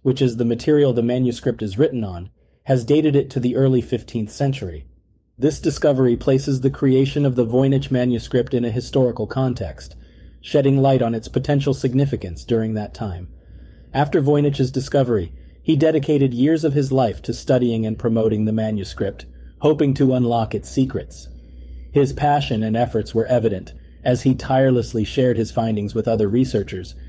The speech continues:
and attempted to decipher the mysterious script and illustrations contained within its pages. Part three. A riddle wrapped in a mystery inside an enigma. Let's talk a bit about what is actually contained in the manuscript.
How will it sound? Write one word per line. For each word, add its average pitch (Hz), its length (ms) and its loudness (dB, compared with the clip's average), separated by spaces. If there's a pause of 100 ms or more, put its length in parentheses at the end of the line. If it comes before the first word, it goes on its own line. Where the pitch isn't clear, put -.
(120)
and 139 140 4
attempted 143 460 2
to 131 80 0
decipher 120 540 0
the 107 100 0
mysterious 117 600 2
script 131 380 0
and 110 140 -2
illustrations 113 720 -2
contained 110 440 -2
within 104 260 -2
its 98 120 -8
pages. 107 600 -4 (1200)
Part 165 300 2
three. 135 500 0 (380)
A 139 80 4
riddle 175 340 4
wrapped 143 360 2
in 127 100 2
a 127 40 4
mystery 131 440 2
inside 123 400 0
an 117 120 -2
enigma. 113 560 -2 (1800)
Let's 220 200 0
talk 233 240 0
a 196 40 2
bit 165 160 4
about 139 280 2
what 139 160 4
is 127 100 2
actually 139 400 0
contained 135 460 0
in 123 80 2
the 120 80 2
manuscript. 123 720 -2